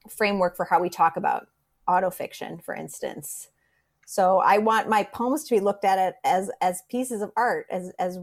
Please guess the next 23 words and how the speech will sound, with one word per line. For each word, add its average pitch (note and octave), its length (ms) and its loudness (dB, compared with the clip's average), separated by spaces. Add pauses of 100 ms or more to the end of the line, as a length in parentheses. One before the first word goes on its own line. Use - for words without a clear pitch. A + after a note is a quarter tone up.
works G3 300 -6
of, F#3 320 -4
you F#3+ 120 -6
know, F3 300 -6
works G3 300 0
of F3 160 -6
craft, F#3+ 540 2
not F#3 260 -6
just - 500 -6 (580)
my F#3 160 0
jottings F#3 400 0
in F3 80 -6
a E3+ 60 -6
notebook. F3+ 580 -4
And G#3+ 100 0
another C4+ 240 6
interesting G#3+ 500 -4
thing G3+ 240 -4
in F#3 100 -4
terms F#3+ 220 -4
of E3+ 120 -12
process G3 480 2
is E3+ 440 -2